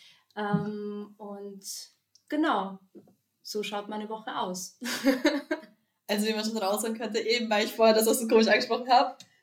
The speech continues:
Speaker 2: du musst auch samstags wohin. <laughs>
Speaker 1: Genau, wir haben samstags auch Unterricht. Ähm, ja, also Recovery Time ist nicht wirklich vorhanden und deswegen muss man da auch schauen, dass man sich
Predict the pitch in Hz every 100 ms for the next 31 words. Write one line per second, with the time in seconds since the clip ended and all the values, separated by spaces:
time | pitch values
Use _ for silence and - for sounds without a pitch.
0 | _ 247 247 339 269 - 233 285 - 277
1 | - 285 320 339 466 - - 392 302 285
2 | 220 214 226 226 233 226 214 214 208 208
3 | - 311 381 311 311 285 294 294 - -
4 | 226 220 220 220 - _ _ _ _ _
5 | _ _ _ _ _ - 381 370 330 311
6 | 294 285 - 247 247 247 - 214 208 214
7 | 226 220 - 226 226 - 233 - 185 196
8 | 185 208 247 285 311 330 320 - 277 -
9 | 220 208 202 - 208 202 202 - 196 196
10 | 190 190 - 190 190 190 196 196 196 -
11 | -